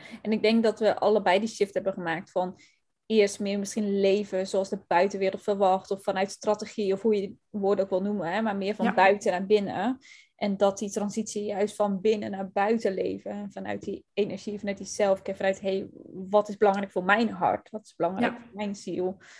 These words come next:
Speaker 1: En vanuit daaruit het leven weer in te stappen.
Speaker 2: Ja, zeker.
Speaker 1: Ja.
Speaker 2: En wil jij ook wat meer vertellen over wie jij bent en wat jouw podcast, eh, waar het over gaat?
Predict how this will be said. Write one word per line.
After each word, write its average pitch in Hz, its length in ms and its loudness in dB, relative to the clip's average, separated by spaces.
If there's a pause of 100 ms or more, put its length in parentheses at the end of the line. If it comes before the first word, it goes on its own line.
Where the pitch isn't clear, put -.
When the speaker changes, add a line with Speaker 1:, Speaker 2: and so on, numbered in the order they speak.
(280)
Speaker 1:
En 202 100 -10
vanuit 196 260 -6
daaruit 202 840 -4 (280)
het - 120 -12
leven 202 320 0
weer 175 140 -4
in 214 120 -2
te - 100 -10
stappen. - 500 -10 (320)
Speaker 2:
Ja, 220 480 -4
zeker. 214 640 -4 (160)
Speaker 1:
Ja. 226 100 -10 (400)
Speaker 2:
En 240 140 6
wil 247 120 8
jij 254 260 8
ook 254 120 6
wat 240 140 0
meer 226 180 4
vertellen 226 300 -4
over 220 180 -4
wie 220 120 6
jij 277 280 4
bent 202 280 4
en 202 100 -4
wat 202 180 0
jouw 240 220 4
podcast, 190 680 -6
eh, 185 60 -4
waar 185 320 -4
het 190 140 -8
over 202 180 -6
gaat? 190 460 -8